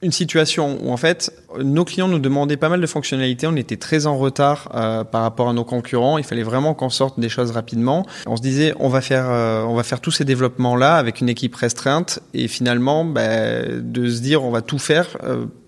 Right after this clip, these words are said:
tout le monde partait un peu, euh, de son côté, puis on faisait rien, euh, finalement derrière. Et je pense qu'à ce moment-là, on s'est dit, « Bon, il faut faire quelque chose, euh, au niveau de l'équipe, au niveau des process. » Euh, puis même pour recruter des nouvelles personnes, c'est beaucoup plus simple de dire, «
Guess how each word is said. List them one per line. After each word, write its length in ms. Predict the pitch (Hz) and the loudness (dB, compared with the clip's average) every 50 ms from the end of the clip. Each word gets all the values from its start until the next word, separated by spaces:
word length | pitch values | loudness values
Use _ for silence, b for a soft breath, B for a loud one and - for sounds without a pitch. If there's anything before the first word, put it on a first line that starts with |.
| _ _ | _ _
tout 100 | - 156 | -4 0
le 60 | 151 151 | 2 2
monde 120 | 147 143 | 2 2
partait 240 | 139 131 - - 139 | 0 -2 -2 0 0
un 140 | 131 127 123 | 0 0 0
peu, 260 | 127 139 143 143 135 | 0 0 2 2 2
euh, 640 | 123 120 120 117 117 120 120 110 110 117 113 113 110 113 | 2 2 0 0 -2 -2 -4 -4 -4 -4 -4 -6 -6 -8
de 220 | 113 110 120 127 127 | -10 -8 -4 -2 -2
son 160 | - 147 127 | 0 0 -2
côté, 320 | - 127 117 - 151 151 | -2 -4 -4 0 0 0
puis 160 | 156 - - | 0 0 -4
on 80 | 120 117 | -4 -4
faisait 180 | 107 110 110 110 | -2 -2 -2 0
rien, 420 | 101 113 120 127 139 147 143 127 | 0 2 2 2 2 2 2 0
euh, 240 | 117 117 113 113 113 | 0 -2 -4 -4 -6
finalement 380 | - - 113 113 117 117 117 | -6 -4 -2 -2 0 0 0
derrière. 480 | 117 117 113 117 120 131 151 175 - - B B B B B B B B | 2 2 4 4 6 6 4 4 2 -2 B B B B B B B B
Et 80 | - | -8
je 80 | 104 - | -6 -2
pense 180 | - 151 147 | -2 -2 0
qu'à 80 | - 117 | 0 -2
ce 140 | 104 - 135 | -2 0 0
moment-là, 280 | 135 131 127 131 135 | 0 2 2 2 2
on 120 | 151 156 147 | 2 2 0
s'est 140 | - 135 120 | -2 -4 -2
dit, « 180 | 123 139 151 151 | -2 -2 -2 -2
Bon, 240 | 156 131 117 117 | -2 -2 -2 -2
il 60 | 113 - | -4 -6
faut 100 | - - | -6 -4
faire 140 | 127 120 | -4 -2
quelque 180 | - - 135 - | 0 -2 -2 0
chose, 360 | - 156 156 160 147 143 - B B B B B B - | 2 2 2 2 0 -4 -6 B B B B B B -4
euh, 300 | - 110 110 107 107 110 | -2 0 2 2 0 0
au 140 | - - 143 | 0 2 2
niveau 200 | 143 143 139 139 | 2 2 2 2
de 60 | 135 | 0
l'équipe, 340 | 131 123 - 135 151 156 - - | 0 -2 -2 -2 -6 -6 -6 -8
au 80 | - 139 | -4 0
niveau 240 | 139 139 135 135 135 | 2 2 2 2 2
des 100 | 127 120 | 2 0
process. » 680 | - - 120 113 - - 139 143 165 165 - - - - | 0 -2 -2 -2 2 2 4 4 4 2 0 -4 -4 -2
Euh, 400 | 131 120 113 117 120 117 117 117 | -2 0 0 0 0 -2 -2 -4
puis 380 | 117 - - - 147 139 135 - | -6 -6 -6 -4 -2 -2 -2 -2
même 320 | - 127 147 160 170 160 | 0 0 2 2 2 0
pour 200 | - 139 127 107 113 | 0 -2 -2 0 0
recruter 380 | 135 135 - - 135 - 156 | -2 -2 -2 -2 -2 -2 0
des 120 | 139 131 127 | 0 2 0
nouvelles 240 | 123 120 123 117 | 2 2 0 0
personnes, 400 | 120 127 120 117 - 151 151 165 | 0 -2 -2 0 0 -2 0 0
c'est 160 | 156 - 131 117 | -2 -2 -2 -2
beaucoup 240 | 123 120 123 - | -2 -4 -4 -8
plus 100 | 127 123 | -8 -6
simple 200 | 117 - 147 143 | -4 -4 -2 -2
de 100 | 131 120 | -2 -2
dire, « 240 | 117 120 135 151 - | 0 0 -2 -2 -2